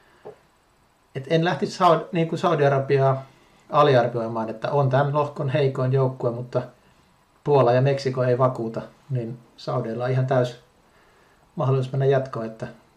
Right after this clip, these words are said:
hyvin, tota, niin toi Kiituri sanoi, että hieno katsella lähetystä, kun Englantia, sanotaan, että Englanti on ihan paska ja Kataria ja Saudeja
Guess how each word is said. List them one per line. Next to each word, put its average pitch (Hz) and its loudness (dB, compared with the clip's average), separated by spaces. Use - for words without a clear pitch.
hyvin, 147 2
tota, 120 -4
niin 131 0
toi 143 2
Kiituri 135 2
sanoi, 127 0
että 131 -10
hieno 131 0
katsella 127 -2
lähetystä, 123 -4
kun 127 -6
Englantia, 127 -2
sanotaan, 123 -2
että 147 0
Englanti 131 0
on 127 -2
ihan 131 0
paska 123 -2
ja 117 -8
Kataria 117 -4
ja 117 -8
Saudeja 117 -6